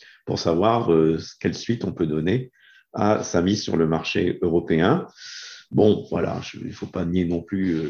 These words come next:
qu'il y a certainement derrière aussi une question géostratégique,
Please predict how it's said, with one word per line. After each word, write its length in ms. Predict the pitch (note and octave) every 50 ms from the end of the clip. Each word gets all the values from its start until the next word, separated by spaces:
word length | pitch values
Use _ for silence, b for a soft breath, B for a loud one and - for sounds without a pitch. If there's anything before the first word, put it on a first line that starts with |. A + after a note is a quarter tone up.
| D2+
qu'il 220 | - F2 E2 D#2+ D#2
y 80 | D#2
a 60 | D#2 D2+
certainement 500 | - - - - - E2 F2 F#2+ F#2 E2+
derrière 500 | E2 E2 E2 F2 F#2 G2 G2 G2+ G2+ b b b b _
aussi 300 | - - - - - -
une 100 | - F2+
question 380 | - - F2 - - - F#2+ F2+
géostratégique, 800 | - E2 E2 - - - E2 - G2+ G#2 A2+ D3 E3 D#3+ - b